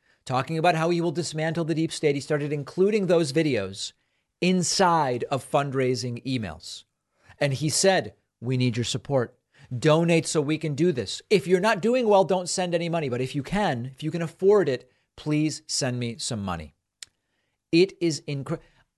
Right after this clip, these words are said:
is it pejorative to say that you would have to be moronic to fall for this at this point in time?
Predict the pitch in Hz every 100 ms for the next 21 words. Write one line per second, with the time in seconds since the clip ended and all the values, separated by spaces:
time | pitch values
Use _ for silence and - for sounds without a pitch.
0 | _ - 208 151 220 254 254 240 156 175
1 | 175 175 170 - 147 160 147 143 131 131
2 | 120 131 123 - 113 120 117 107 107 110
3 | 113 - 113 117 107 107 120 117 - 131
4 | 120 - 131 123 120 120 131 127